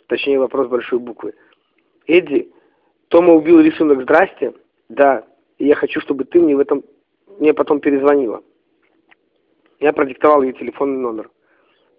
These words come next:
По голосу Пэм чувствовалось, что она снова плачет. Но номер смогла повторить правильно. «Пэм, спасибо вам»,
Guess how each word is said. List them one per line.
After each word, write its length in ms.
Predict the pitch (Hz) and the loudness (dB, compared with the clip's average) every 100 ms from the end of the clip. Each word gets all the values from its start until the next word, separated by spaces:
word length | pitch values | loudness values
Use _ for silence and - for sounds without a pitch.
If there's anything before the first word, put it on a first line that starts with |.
| - | -10
По 80 | 127 | 0
голосу 380 | 165 165 147 | 4 4 2
Пэм 240 | 131 160 156 | 0 2 2
чувствовалось, 480 | 160 156 143 135 - | -2 -2 -2 -2 -2
что 140 | 143 | -2
она 140 | 143 135 | 0 0
снова 240 | 147 135 | -2 -2
плачет. 380 | - 123 - - _ _ _ _ _ _ _ _ _ _ | -2 -4 -4 -16 _ _ _ _ _ _ _ _ _ _
Но 380 | 135 139 135 131 - | -6 -4 -4 -6 -6
номер 360 | 165 180 165 - _ | -2 2 2 -2 _
смогла 240 | - 139 147 | -10 -4 -4
повторить 440 | 135 - 120 120 | -4 -8 -8 -8
правильно. 420 | - 107 101 92 110 _ _ _ _ _ _ _ | -10 -10 -10 -14 -20 _ _ _ _ _ _ _
«Пэм, 280 | - 165 120 - | 0 0 0 -6
спасибо 380 | 147 - 165 | -8 -4 -4
вам», 220 | 127 110 | -4 -4